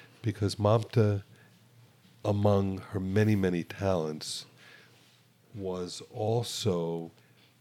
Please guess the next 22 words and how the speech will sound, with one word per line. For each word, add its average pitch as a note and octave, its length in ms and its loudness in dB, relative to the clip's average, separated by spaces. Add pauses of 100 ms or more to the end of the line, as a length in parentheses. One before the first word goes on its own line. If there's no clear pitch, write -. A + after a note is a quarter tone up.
I - 80 -12
don't C3 200 -4
even G#2+ 160 -4
know G2 80 -2
if F2 100 -8
you - 60 -18
call G#2 180 -6
them E2+ 120 -6
disc G#2 260 -6
jockeys, - 640 -12
but A2 120 -4
she - 120 -8
was G2 160 -4
a G2 60 -2
host A2 580 0 (440)
on F#2 320 -10
our F#2 360 -6
number A#2 320 -2
one G2 260 -2
classical G2 560 -6
radio F2+ 380 -2
station E2+ 680 -8